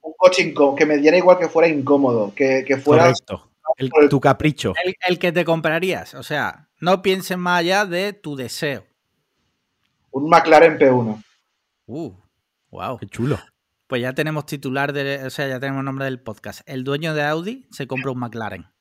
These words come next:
Speaker 2: <laughs> ¿Y tú, Alex?
Speaker 3: Yo, a mí
Speaker 2: Sí.
Speaker 3: que me gusta, a mí me gustan, mira, yo te, <laughs> te voy a decir, yo si pudiera, imagínate que no tengo límite de tal,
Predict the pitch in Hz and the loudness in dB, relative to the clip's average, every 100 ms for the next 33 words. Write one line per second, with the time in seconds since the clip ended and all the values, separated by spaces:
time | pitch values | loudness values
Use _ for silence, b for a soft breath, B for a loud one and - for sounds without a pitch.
0 | _ _ 120 - 202 - 220 - 208 - | _ _ -2 6 6 8 4 8 4 6
1 | - b b b b b 160 - 156 - | -2 b b b b b -6 -4 -4 -2
2 | 151 175 143 170 269 - - _ _ B | 2 6 6 4 0 -8 -18 _ _ B
3 | B 196 214 B _ _ _ - 123 127 | B -20 -20 B _ _ _ -18 -6 2
4 | 220 285 _ _ _ _ b b - 127 | 2 2 _ _ _ _ b b -6 -2
5 | 143 120 175 160 170 - 127 131 156 170 | 0 0 0 -6 -8 -10 -8 -8 -8 -10
6 | - 147 143 131 - - 127 147 117 143 | -8 -10 -8 -12 -16 -14 -10 -8 -6 -6
7 | 220 - _ - 131 - - - _ 110 | -8 -10 _ -16 -16 -16 -18 -18 _ _
8 | _ - 120 127 - 117 - 101 139 147 | _ -16 -12 -12 -12 -16 -18 -14 -10 -8
9 | - 139 120 117 117 151 202 254 _ _ | -10 -14 -14 -16 -10 -6 -6 -8 _ _
10 | _ _ - 101 101 123 110 117 107 110 | _ _ -16 -12 -12 -10 -10 -12 -14 -14
11 | 110 107 107 110 117 113 113 107 107 110 | -14 -14 -16 -14 -14 -14 -14 -16 -18 -16
12 | 117 123 113 110 107 107 104 101 104 131 | -12 -12 -12 -14 -14 -12 -14 -14 -12 -10
13 | 170 | -10